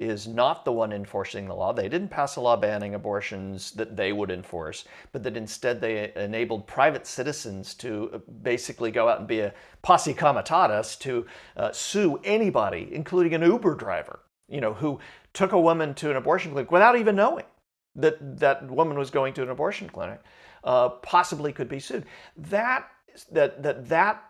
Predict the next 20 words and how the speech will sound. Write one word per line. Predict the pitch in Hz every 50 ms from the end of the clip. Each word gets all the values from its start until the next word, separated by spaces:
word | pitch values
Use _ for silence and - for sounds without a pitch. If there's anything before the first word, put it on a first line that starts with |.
| _ - - -
uh, | 131 123 120
percentage | 113 - - 139 - - 175 180 170 147 139
of | 147 -
people, | 135 120 - 101
only | 82 85 131 131 131 131
eighteen | 147 170 170 185 175 165
percent | - 135 - - 123 120 -
support | 120 - 135 127 120 - -
that, | 104 101 101 -
and | 107 117
there | 135 143
was | 139 139 127
bipartisan, | 127 180 190 214 208 208 - - 165 160 139 - - - 107 98 - - - _ _ _ _ _ -
uh, | 117 107 104 95 95 98 101 - -
you | - 120
know, | 110 98 98 92 - -
uh, | 76 98 92 104 98 -
rejection | 101 120 117 104 - 120 104 - - - 120
of | 107 101
this, | 92 104 95 -